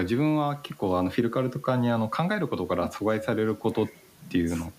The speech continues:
記事とか書いてたので、なんか考えることから阻害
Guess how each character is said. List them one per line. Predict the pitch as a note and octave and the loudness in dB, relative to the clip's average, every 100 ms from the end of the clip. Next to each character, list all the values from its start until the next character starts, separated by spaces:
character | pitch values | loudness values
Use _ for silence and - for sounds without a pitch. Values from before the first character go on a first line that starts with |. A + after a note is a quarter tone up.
| - - - - - | -14 -14 -14 -20 -8
記 | - | -2
事 | B2 G2+ | -2 -2
と | - | -6
か | F#2+ | -2
書 | A#2+ | -2
い | A2 | -2
て | - | -2
た | F#2 | 0
の | F2 D#2+ | 0 0
で、 | G#2 G2 F2+ F#2 | 2 2 2 0
な | A2 | 0
ん | |
か | - - - - | 0 -6 -8 -14
考 | - D3+ F3 | -2 0 0
え | E3+ | -2
る | A2+ | -4
こ | - | -6
と | F#2 | -8
か | F2+ | -4
ら | F2 | -4
阻 | - G#2 | -2 -2
害 | A2 A2+ A#2 | 0 0 0